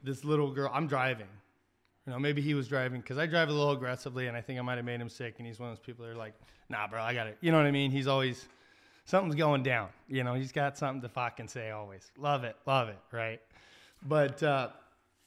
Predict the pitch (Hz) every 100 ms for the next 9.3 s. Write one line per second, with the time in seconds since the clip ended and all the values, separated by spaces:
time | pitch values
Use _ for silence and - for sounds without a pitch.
0 | _ - 135 202 202 170 160 160 156 151
1 | 139 - 135 127 147 - 220 196 160 147
2 | 147 151 151 143 143 131 117 220 254 185
3 | 147 131 139 - - _ _ _ _ _
4 | _ _ - - 170 151 139 143 139 -
5 | - 151 131 113 110 104 127 98 76 -
6 | _ _ _ _ _ - 131 120 113 123
7 | 107 110 101 - - - - _ _ _
8 | _ _ _ _ 131 123 131 120 139 131
9 | 139 117 -